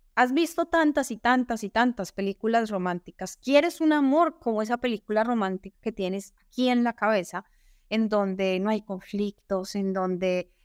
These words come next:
eh, pero sí hay mucho sufrimiento? Todas estas situaciones de película que cuando tú discutes con tu novio, con tu pareja,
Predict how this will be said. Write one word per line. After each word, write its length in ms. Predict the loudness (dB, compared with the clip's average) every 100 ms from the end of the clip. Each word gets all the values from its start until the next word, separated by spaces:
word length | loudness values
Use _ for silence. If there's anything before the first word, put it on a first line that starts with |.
| _
eh, 400 | -2 -2 -2 -6 _ -4
pero 180 | -2
sí 120 | -2 -2
hay 80 |
mucho 280 | -2 -2 -4
sufrimiento? 880 | -6 -6 -4 -2 0 -2 -2 -2 -4 -6 _ _
Todas 320 | 2 4 4
estas 300 | 0 -4 -6
situaciones 640 | -6 -4 -4 -2 -2 -2 -2
de 100 | -2
película 640 | 0 0 -2 -4 -4 -6 -10 _ _ _ _
que 160 | -2
cuando 340 | 2 2 2 0
tú 200 | 0 0
discutes 760 | 0 -4 -6 -6 -2 -2 -2
con 160 | -4 -6
tu 140 | -4
novio, 480 | -2 0 2 0 0
con 180 | -2 -4
tu 120 | -6
pareja, 580 | -4 -2 0 0 -2 -4